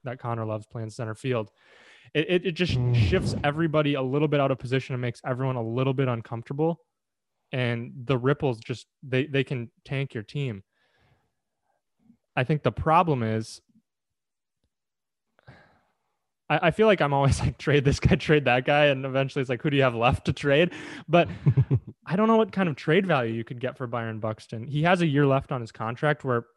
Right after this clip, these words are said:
Speaker 1: maybe at the deadline or in the offseason you could try to trade him. But you look at the other side, and if you didn't have a Byron Buxton, I don't, I don't know. Would you be willing to give up very much for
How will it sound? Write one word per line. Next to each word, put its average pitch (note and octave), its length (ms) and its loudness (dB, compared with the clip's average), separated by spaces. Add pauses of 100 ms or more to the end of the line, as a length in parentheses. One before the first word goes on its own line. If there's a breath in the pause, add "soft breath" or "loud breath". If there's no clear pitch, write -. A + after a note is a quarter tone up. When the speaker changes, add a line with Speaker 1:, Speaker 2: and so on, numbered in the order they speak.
Speaker 1:
maybe C3 300 -2
at B2 120 -2
the A#2+ 80 -4
deadline A#2+ 600 -4
or A2 260 -6
in C3+ 120 -8
the A2+ 60 -4
offseason B2 480 -6
you A#2+ 80 -8
could A2 140 -8
try A#2+ 200 -2
to A#2 80 -4
trade A#2 300 -4
him. F#3 200 0
But C3 180 2 (440)
you C#3+ 120 0
look D#3+ 140 4
at C3+ 80 0
the C3+ 80 2
other E3 180 4
side, B2+ 260 2
and B2 80 -2
if A#2+ 120 -6
you E3 80 2
didn't C3+ 240 -4
have F3 180 0
a F#3 60 0
Byron F3+ 340 0
Buxton, F#3+ 520 -2 (1600 loud breath)
I C#3 100 -4
don't, D#3+ 120 -4
I D#3 60 0
don't F3+ 100 4
know. F3+ 140 2
Would C#3 140 2
you D3 100 2
be D3 100 2
willing D#3+ 260 0
to C#3+ 60 -2
give C3+ 240 2
up D3+ 160 0
very F#3 160 0
much F#3+ 300 -2
for B2+ 580 0